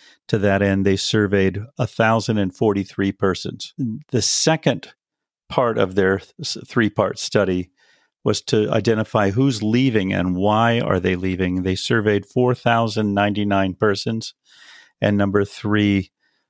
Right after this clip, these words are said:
to look at what's happening within evangelicalism. They surveyed two thousand forty-three persons. So these are large sample sizes, which makes the findings more credible, even,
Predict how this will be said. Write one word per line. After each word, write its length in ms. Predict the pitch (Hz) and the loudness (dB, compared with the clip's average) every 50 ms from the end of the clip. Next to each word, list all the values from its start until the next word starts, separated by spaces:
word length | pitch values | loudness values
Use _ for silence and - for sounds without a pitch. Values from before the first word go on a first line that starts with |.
| _ _ - | _ _ -4
to 80 | - | -2
look 260 | 110 98 104 104 - - | 0 2 0 0 0 0
at 100 | 101 - | -2 0
what's 260 | 107 117 120 - - | 0 0 0 -2 -2
happening 460 | - - 113 110 - 113 107 101 95 | -2 0 0 0 0 0 0 0 2
within 400 | 95 95 90 - 110 104 104 104 | 0 0 0 0 0 0 2 0
evangelicalism. 1000 | 104 95 104 95 92 - - 101 98 98 101 - 101 98 90 82 87 98 92 90 | 0 0 0 -2 0 0 0 0 2 0 0 0 0 0 0 0 -2 -4 -4 -2
They 120 | 90 90 | -2 -2
surveyed 480 | - - - 107 101 101 101 95 90 - | -2 0 0 0 2 2 0 0 -2 -2
two 180 | - 120 113 | -2 -2 0
thousand 520 | - - 107 104 104 98 104 101 101 92 - | 0 2 2 2 0 0 0 -2 -4 -2 0
forty-three 500 | - 107 98 98 92 - - 101 98 92 | 0 0 0 0 -2 -2 -4 -4 -4 -2
persons. 640 | - - 95 90 - - - - - - - - _ _ _ - - - - - _ - | -2 -2 -2 -2 -2 -4 -8 -8 -10 -12 -16 -18 _ _ _ -20 -20 -20 -20 -20 _ -6
So 260 | - - 110 101 101 - | -2 0 0 0 0 0
these 200 | - 143 147 123 | 0 0 2 2
are 140 | 123 110 104 | 2 2 2
large 560 | 98 101 101 110 117 120 123 123 120 110 - | 0 0 0 0 2 2 2 2 0 -2 -2
sample 400 | - - 123 117 110 - 117 104 | -2 0 0 0 0 0 -2 -2
sizes, 720 | 98 - - 107 101 98 95 90 92 95 92 90 - - - _ _ _ _ _ _ _ | -2 0 0 2 2 2 2 0 0 -2 -2 -4 -8 -14 -18 _ _ _ _ _ _ _
which 300 | - 98 101 - - - | -2 -2 -2 -2 -4 -4
makes 280 | 101 101 98 - - - | -2 -2 -2 -2 -6 -4
the 220 | - 113 107 98 | -2 0 0 0
findings 800 | 87 - - - 117 110 110 107 104 101 95 95 95 - - - - _ _ _ _ _ _ _ _ _ _ - | -2 -6 -8 -4 -2 -2 0 0 0 0 0 -2 -4 -4 -8 -12 -14 _ _ _ _ _ _ _ _ _ _ -8
more 360 | - 123 113 117 120 120 117 | -4 -2 0 2 2 2 0
credible, 600 | - - - 120 113 113 113 110 123 131 127 120 _ _ _ | -2 -2 -2 0 0 0 2 0 0 0 -2 -4 _ _ _
even, 480 | - 123 117 113 113 120 120 120 113 | -4 -2 0 0 0 0 0 -2 -4